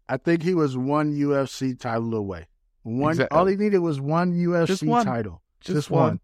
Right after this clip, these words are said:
Speaker 1: And he would have been there. But just to give you all a quick rundown recap, um,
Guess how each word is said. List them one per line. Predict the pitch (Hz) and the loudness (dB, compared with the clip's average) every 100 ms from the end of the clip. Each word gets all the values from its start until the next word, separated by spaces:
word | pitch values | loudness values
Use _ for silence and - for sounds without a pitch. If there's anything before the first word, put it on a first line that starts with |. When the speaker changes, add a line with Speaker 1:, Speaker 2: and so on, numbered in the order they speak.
| _ _ _ - | _ _ _ -4
Speaker 1:
And | 131 107 | -2 0
he | 165 | 2
would | 151 135 | 2 2
have | 147 135 - | 2 0 0
been | 127 120 | 0 0
there. | 104 - _ _ _ - | -2 -8 _ _ _ 4
But | 190 175 | 4 6
just | 190 190 - | 2 0 -2
to | 180 | -6
give | 160 165 185 | -6 -2 0
you | 180 170 | 2 2
all | 165 151 | 2 0
a | |
quick | - 180 170 - - | 0 2 0 -2 -6
rundown | 131 160 156 151 147 143 | -2 0 0 0 0 0
recap, | 147 151 - 139 135 - _ _ _ _ _ | 0 -2 -2 0 0 -4 _ _ _ _ _
um, | 131 131 127 123 113 | -2 0 2 0 -4